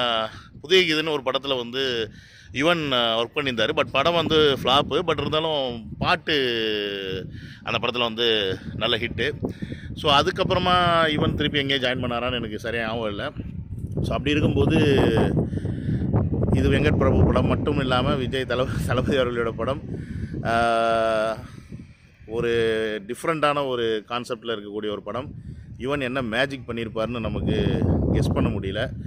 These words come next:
ஆ, since, ஆ, டூ கே கிட்ஸ்லாம் அனிருத் இவங்களோட ஃபேன்ஸான இருந்தாலும் யுவனோட ஃபேன்ஸ் நாங்கலாம். ஏன்னா அவர் வந்து நம்ம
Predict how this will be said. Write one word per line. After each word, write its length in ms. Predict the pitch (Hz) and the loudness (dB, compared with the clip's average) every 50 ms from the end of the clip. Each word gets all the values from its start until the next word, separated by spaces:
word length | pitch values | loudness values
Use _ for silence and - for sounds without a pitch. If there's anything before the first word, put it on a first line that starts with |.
| - - - - - - - - | -12 -10 -10 -6 -4 -2 0 0
ஆ, 40 | - | 2
since, 680 | 104 104 101 - - 143 143 151 143 - - 139 127 120 | 2 2 2 2 0 0 0 0 0 0 2 2 4 2
ஆ, 40 | 117 | 2
டூ 200 | 113 - 143 143 | 2 0 2 2
கே 100 | 151 147 | 4 4
கிட்ஸ்லாம் 420 | 135 135 120 110 - 131 135 135 | 4 2 2 0 0 2 2 2
அனிருத் 380 | 127 131 131 131 131 131 - 127 | 2 2 2 0 0 0 2 2
இவங்களோட 380 | 131 123 - - 120 120 117 110 - | 2 2 2 2 2 2 2 0 0
ஃபேன்ஸான 500 | 117 117 120 127 - 135 123 120 117 110 | 0 0 0 0 0 0 0 0 0 0
இருந்தாலும் 540 | 113 120 135 139 131 120 110 110 120 - - - - - - - - - - - - - - - - - | 0 0 2 2 2 2 2 2 2 0 0 0 0 0 0 0 0 0 2 2 2 2 2 0 0 0
யுவனோட 360 | - 131 147 165 165 160 147 135 | 0 2 2 4 4 4 4 4
ஃபேன்ஸ் 340 | - 131 123 123 123 - - | 4 2 2 2 2 2 2
நாங்கலாம். 560 | - - - - 123 120 123 127 127 - - - - - - - - - - - - - - - - | 2 2 2 2 2 2 2 2 2 0 0 0 0 0 0 0 2 2 2 2 2 2 2 2 2
ஏன்னா 480 | 117 120 135 135 131 123 117 110 - - - - - - - - - - - | 2 4 4 4 4 4 4 4 4 4 2 2 0 0 0 0 0 0 2
அவர் 180 | 110 113 117 | 2 2 4
வந்து 180 | 117 117 113 110 | 4 4 4 4
நம்ம 220 | - 120 107 113 | 4 4 4 4